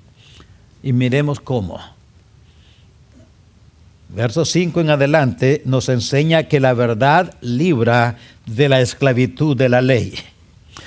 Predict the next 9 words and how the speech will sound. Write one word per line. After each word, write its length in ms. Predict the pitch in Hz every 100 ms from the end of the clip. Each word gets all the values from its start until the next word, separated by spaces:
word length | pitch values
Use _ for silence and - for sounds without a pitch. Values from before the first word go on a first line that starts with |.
| -
La 220 | 214 262
verdad 480 | 214 208 175 214 254 202
libra 720 | 196 226 269 202 185 196 196 - -
de 220 | 156 233
la 160 | 220
esclavitud 880 | 208 - 208 208 190 - 254 240 202 226
de 180 | 190 208
la 120 | 214
ley. 440 | 214 226 214 160